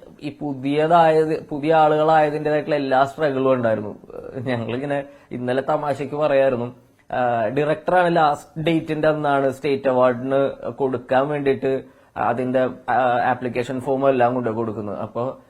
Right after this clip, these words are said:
ആ, സത്യം പറഞ്ഞു കഴിഞ്ഞാൽ ചെല്ലാനടക്കാൻ പൈസ ഇല്ല,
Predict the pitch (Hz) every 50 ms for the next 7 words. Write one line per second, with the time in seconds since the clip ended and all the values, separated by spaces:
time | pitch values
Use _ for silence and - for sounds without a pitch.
0 | _ _ _ _ _ _ _ _ - - 127 123 117 120 120 117 107 120 - -
1 | 143 - - - 254 311 392 185 170 151 151 151 156 147 147 156 151 - - 151
2 | 151 151 156 160 160 165 175 170 165 151 - - 151 147 147 147 143 - - -
3 | _ _ _ - 143 131 131 131 123 139 139 120 110 98 - -